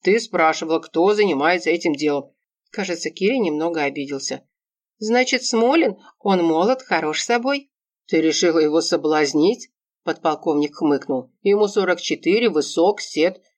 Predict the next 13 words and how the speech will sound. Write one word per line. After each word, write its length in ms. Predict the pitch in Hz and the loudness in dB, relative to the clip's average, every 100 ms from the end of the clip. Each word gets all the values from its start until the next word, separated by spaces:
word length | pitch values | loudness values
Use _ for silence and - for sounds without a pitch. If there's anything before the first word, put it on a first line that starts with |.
| _ | _
имеет 380 | 175 190 185 170 | 0 4 4 2
один 420 | 175 160 160 226 | 0 0 0 0
существенный 640 | 262 175 - 190 - 185 143 | 0 -2 0 0 0 0 0
недостаток. 680 | 139 135 - 139 135 127 - _ 160 | 0 -4 -2 -2 -2 -6 -14 _ -14
Верен 520 | 143 151 170 220 226 | -2 2 4 2 0
своей 520 | - 170 139 139 165 | -2 0 0 0 -2
второй 440 | - 147 135 147 | -2 -4 0 0
жене». 500 | 151 165 135 135 131 _ _ _ _ _ _ _ - | 0 0 0 -2 -6 _ _ _ _ _ _ _ -6
«Дай-ка 340 | 240 240 233 | 0 0 0
мне 140 | 165 156 | -2 -2
телефон 380 | 175 180 175 | -2 -2 -2
этого 280 | 143 147 143 | -2 -4 -4
майора». 540 | 143 147 139 131 127 | -2 -2 -2 -4 -6